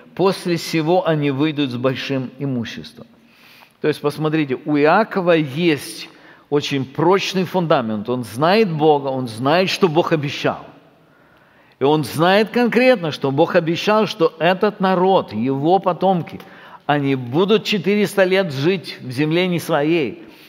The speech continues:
И потом оттуда Господь выведет их. И вот с этой точки зрения,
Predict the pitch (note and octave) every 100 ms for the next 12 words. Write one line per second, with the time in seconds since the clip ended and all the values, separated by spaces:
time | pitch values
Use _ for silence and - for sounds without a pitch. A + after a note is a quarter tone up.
0 | - C#3 E3 F3+ F3 F3 E3 - - A3
1 | G#3+ F3 D3+ C#3 - F3 - C3 D3 G3+
2 | F#3+ B2+ C3 C3 G#2 D#3 E3 - - G#3+
3 | A3+ A3+ - G#3 - F#3+ D3 F#3+ G#3+ G3+
4 | D#3 G#2